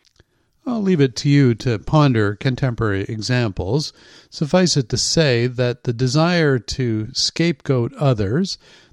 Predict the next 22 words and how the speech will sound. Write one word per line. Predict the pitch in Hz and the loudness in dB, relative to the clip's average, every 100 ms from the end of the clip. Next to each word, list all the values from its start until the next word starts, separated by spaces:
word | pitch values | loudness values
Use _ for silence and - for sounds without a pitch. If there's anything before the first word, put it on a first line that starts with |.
| - | -8
the | |
desire | 123 120 135 131 123 110 | -4 0 2 2 2 -2
to | - 104 | -4 -6
distort | 95 113 - 151 135 120 | -4 -4 0 2 2 0
the | - | -6
facts | - 123 113 170 - - | -4 -2 -2 -4 -6 -8
to | 113 | -8
further | - 120 110 107 98 - | -6 -4 -2 -4 -4 -6
an | 101 | -8
agenda, | 95 92 104 95 95 110 156 160 - - _ - | -8 -8 -6 -6 -6 -2 -2 -4 -10 -20 _ -10
the | 190 | -6
desire | 208 202 240 233 196 | -4 -4 -4 -4 -4
to | 190 | -2
incite | 190 160 180 185 - | 0 0 0 -2 -2
hatred | 214 226 147 113 | -4 -2 0 0
or | 135 | 0
violence, | 120 147 170 120 98 - | 0 2 2 0 -4 -6
these | 139 190 185 156 - _ _ - | -2 0 0 -2 -10 _ _ -2
desires | 143 123 147 156 143 120 113 - _ _ | 0 2 0 0 0 0 -2 -4 _ _
never | 127 135 120 117 | -2 -2 0 -4
go | 113 101 | -4 -4
away. | 101 117 131 92 95 | -2 -2 -2 -4 -12